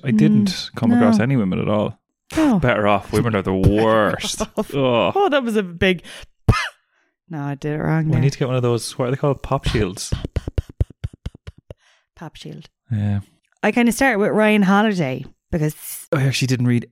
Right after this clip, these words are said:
Speaker 1: anything to do with him. I was reading just
Speaker 2: Really?
Speaker 1: things mainly from the O Gs, not the O Gs, the, the most recent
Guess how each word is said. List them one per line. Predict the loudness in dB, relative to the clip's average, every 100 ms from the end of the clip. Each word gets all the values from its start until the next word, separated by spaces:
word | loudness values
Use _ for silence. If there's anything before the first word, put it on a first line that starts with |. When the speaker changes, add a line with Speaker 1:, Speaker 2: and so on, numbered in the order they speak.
| _ _ -6
Speaker 1:
anything | -2 2 2 2 0 0
to | 0
do | 0
with | 0
him. | -2 -2
I | 0
was | 0 2
reading | 4 4 4
just | 4
Speaker 2:
Really? | 4 4
Speaker 1:
things | 2 0 0
mainly | 2 2 0
from | 0 0 2 0 -4 _ _ _ _ _ _ -2
the | 2
O | 2
Gs, | 2 -2 -4 -2
not | -2
the | 0
O | -4
Gs, | -6 -10 -10 -6
the, | -4 -4 _
the | -6
most | -2 -2 -2
recent | -4 -2 -4 -4 -8 -12